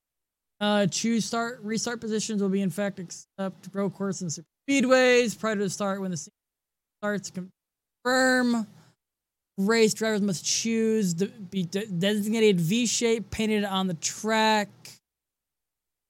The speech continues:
I'm trying to find where the lead, the race leader is controlled the race restart.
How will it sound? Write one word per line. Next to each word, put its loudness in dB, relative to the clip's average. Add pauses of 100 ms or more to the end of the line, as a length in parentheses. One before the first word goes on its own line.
(200)
I'm 4
trying 2
to 0
find 2
where 4
the 2
lead, 2
the 2
race 2
leader 0
is 2
controlled 0
the 2
race 2
restart. -2